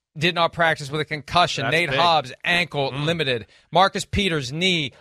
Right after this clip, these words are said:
Speaker 1: limited. Three corners on the injury report yesterday.
Speaker 2: Yikes.
Speaker 1: Makes it even harder. Not, not that, you know what? Most teams, if your corners are a hundred percent, it ain't gonna matter when you're trying to defend Tyreek Hill, especially when he's got an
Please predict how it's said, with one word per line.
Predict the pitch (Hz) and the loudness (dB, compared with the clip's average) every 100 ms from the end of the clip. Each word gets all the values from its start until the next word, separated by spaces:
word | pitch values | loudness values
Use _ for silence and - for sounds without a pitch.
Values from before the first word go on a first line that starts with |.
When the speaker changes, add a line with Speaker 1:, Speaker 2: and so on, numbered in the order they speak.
| - | -8
Speaker 1:
limited. | 135 165 190 160 135 | -2 0 2 2 0
Three | 110 - 190 220 | -4 -6 -2 -2
corners | - 202 196 170 147 | -2 -2 0 0 -2
on | 160 | -2
the | 160 | -2
injury | 170 151 147 | -4 -4 -6
report | 135 156 147 | -8 -6 -8
yesterday. | 139 139 123 120 131 | -4 0 0 0 -2
Speaker 2:
Yikes. | 117 - _ - | -2 -12 _ -2
Speaker 1:
Makes | 175 175 | 0 0
it | 165 | -2
even | 156 139 | -4 0
harder. | 151 151 143 123 _ _ _ _ | 2 2 0 -4 _ _ _ _
Not, | 165 220 247 | -4 -2 2
not | 277 | 2
that, | 254 214 _ _ - | 2 -2 _ _ -10
you | 220 | -2
know | 226 | 0
what? | 208 190 _ _ - | 2 0 _ _ -4
Most | 156 143 | -4 -4
teams, | - 98 - - _ _ _ _ _ _ - | -10 -16 -14 -18 _ _ _ _ _ _ -16
if | 151 | -10
your | 160 | -10
corners | - - 180 165 143 | -10 -6 -6 -6 -6
are | |
a | 139 | -6
hundred | 127 123 | -8 -12
percent, | 123 - 127 95 _ _ _ - | -10 -8 -8 -12 _ _ _ -10
it | 147 | -6
ain't | 147 143 | -6 -6
gonna | 131 | -6
matter | 131 127 120 90 - _ _ - | 0 0 0 -6 -16 _ _ -10
when | 135 | -8
you're | 135 | -6
trying | - 131 | -4 -6
to | 120 | -6
defend | 117 139 127 | -10 -10 -8
Tyreek | 131 123 120 117 | -4 -4 -4 -8
Hill, | 135 120 | -8 -8
especially | 147 - 170 - 147 | -8 -4 -4 -4 -6
when | 139 131 | -6 -8
he's | 139 123 | -8 -2
got | 147 135 | -2 -2
an | 139 | -6